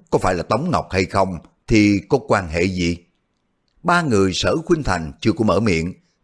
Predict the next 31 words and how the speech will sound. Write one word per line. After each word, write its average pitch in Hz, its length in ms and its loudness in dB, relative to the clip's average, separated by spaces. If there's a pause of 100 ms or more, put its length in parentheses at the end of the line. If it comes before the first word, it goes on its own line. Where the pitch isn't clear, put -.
Tiểu 127 260 0
Đan 104 200 0
Đan 98 300 -2 (220)
vội 104 220 4
vã 82 180 0
nhảy 101 260 -2
ra 95 240 0
kiên 117 340 -2
trì 80 160 -4
nói, 98 300 0 (680)
"Không 147 340 -2
cần 82 200 -2
biết 147 240 2
hắn 120 180 -2
là 80 180 -2
ai, 90 220 -2 (300)
đều 117 280 4
là 98 180 2
phu 127 240 2
quân 117 220 2
của 104 120 -4
bản 92 200 0
cô 107 120 2
nương." 95 300 0 (880)
Ba 180 200 2
người 98 440 2
Sở 90 280 0
Khuynh 120 260 -2
Thành 78 300 -4 (120)
liếc 113 280 0
mắt 151 140 -2